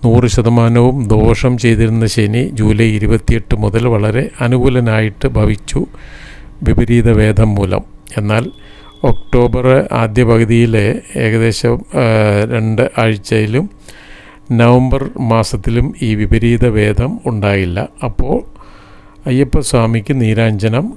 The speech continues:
കഴിക്കുന്നത് നല്ലതാണ്. ഹനുമാൻ സ്വാമിക്ക് വെറ്റിലമാല തുടങ്ങിയ വഴിപാടുകൾ ചെയ്യുന്നത് നല്ലതാണ്. ശനി മന്ത്രമായിട്ടുള്ള ഓം ശനൈശ്വരായ നമ യമായ നമ എന്ന ശനി മന്ത്രം നൂറ്റിയെട്ട് പ്രാവശ്യം ജപിക്കുന്നത്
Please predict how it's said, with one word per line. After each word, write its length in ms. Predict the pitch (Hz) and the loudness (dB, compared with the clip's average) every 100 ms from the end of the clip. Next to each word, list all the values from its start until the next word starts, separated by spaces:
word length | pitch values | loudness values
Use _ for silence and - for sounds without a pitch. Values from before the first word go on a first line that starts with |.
| - | -4
കഴിക്കുന്നത് 840 | 107 101 98 107 104 123 - - | -2 -2 -6 -4 -2 -2 -4 -8
നല്ലതാണ്. 720 | 123 107 101 98 92 90 113 - - 107 | -6 -4 -2 -2 -2 -4 -6 -8 -12 -6
ഹനുമാൻ 400 | 117 117 123 120 | -2 0 2 0
സ്വാമിക്ക് 640 | - 107 107 90 120 156 - - - - - - - | -2 -2 -2 -4 -4 -4 -8 -20 -20 -20 -20 -20 -10
വെറ്റിലമാല 840 | 123 113 - 127 123 117 110 107 110 | -4 -4 -2 -2 0 0 0 0 -4
തുടങ്ങിയ 520 | - - 113 107 107 | -6 -4 -2 0 0
വഴിപാടുകൾ 540 | 101 101 101 104 104 101 | 0 0 0 0 -4 -4
ചെയ്യുന്നത് 480 | 104 98 101 98 | -4 -4 -4 -6
നല്ലതാണ്. 560 | 95 101 98 92 98 220 - - - - - - - - - | -6 -4 -4 -4 -6 -8 -12 -20 -20 -20 -20 -20 -20 -6 0
ശനി 360 | 120 131 147 | 2 2 0
മന്ത്രമായിട്ടുള്ള 1000 | - 120 117 117 120 117 113 104 113 113 | -2 -2 0 0 0 2 0 -2 -2 0
ഓം 480 | 113 117 113 117 117 | 0 0 0 0 -2
ശനൈശ്വരായ 1160 | - 113 104 107 107 - - 127 123 117 113 113 | -4 -2 -2 -2 -4 -4 -2 0 2 2 2 0
നമ 360 | 104 107 131 - | -2 -2 -4 -4
യമായ 520 | 107 101 104 110 113 113 | -2 0 0 0 0 0
നമ 320 | 104 104 117 - | -2 -4 -4 -4
എന്ന 320 | 104 104 135 - - - - - - - | -4 -2 -4 -6 -14 -20 -20 -20 -16 -2
ശനി 240 | 117 113 | 2 2
മന്ത്രം 560 | 113 107 104 110 131 127 | 2 2 0 0 -2 -2
നൂറ്റിയെട്ട് 460 | 113 110 - 107 95 | -2 -4 -2 -4 -2
പ്രാവശ്യം 480 | 107 107 101 - 101 | 0 2 0 -2 -2
ജപിക്കുന്നത് 680 | 98 101 101 101 101 135 | -2 -2 -2 -4 -2 -2